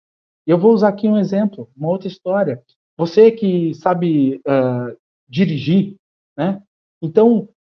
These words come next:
é, quando você aprendeu a dirigir, você tinha um passo a passo na sua cabeça. Você abria a porta do carro, sentava, puxava o cinto, né? Via se estava no ponto morto, tal, batia arranque, né? Engatava primeiro, olhava pro pé e tal,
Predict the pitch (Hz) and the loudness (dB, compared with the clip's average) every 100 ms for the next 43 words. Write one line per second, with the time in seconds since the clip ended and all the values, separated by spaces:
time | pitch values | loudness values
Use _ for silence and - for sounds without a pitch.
0 | - 165 156 - 254 233 214 233 214 214 | -4 0 0 2 0 0 0 0 0 -2
1 | 160 151 185 165 131 123 110 185 233 170 | -2 2 2 2 -4 -6 -6 -2 0 0
2 | - 175 185 185 - 247 240 - 240 262 | -2 -4 -2 -4 -2 -2 -2 -2 -2 -2
3 | - 196 254 269 214 - 190 143 120 - | -2 -2 -2 -2 -4 -4 -8 -6 -6 -8
4 | 117 - 120 107 131 170 170 - _ 160 | -18 -12 -12 -8 -6 -6 -8 -12 _ -14
5 | 131 127 131 127 160 123 123 _ _ _ | -14 -14 -18 -10 -8 -8 -12 _ _ _
6 | 139 - 156 156 - 185 143 - _ _ | -16 -8 -8 -8 -10 -8 -8 -12 _ _
7 | - 160 165 - - 170 156 - 156 151 | -8 -6 -6 -10 -8 -4 -4 -4 -4 -4
8 | 147 - 156 151 170 190 139 127 - 160 | -6 -8 -10 -10 -6 -6 -6 -12 -16 -16
9 | 143 143 - 196 156 208 190 156 _ _ | -12 -14 -10 -12 -10 -8 -10 -12 _ _
10 | _ - 180 160 _ - 165 160 190 185 | _ -16 -16 -16 _ -6 -2 0 2 0
11 | 185 165 190 190 139 160 190 175 - 160 | -2 -4 -2 -2 -2 0 0 0 -10 -10
12 | 190 196 156 143 - 175 175 165 | -2 0 0 -4 -8 -12 -12 -18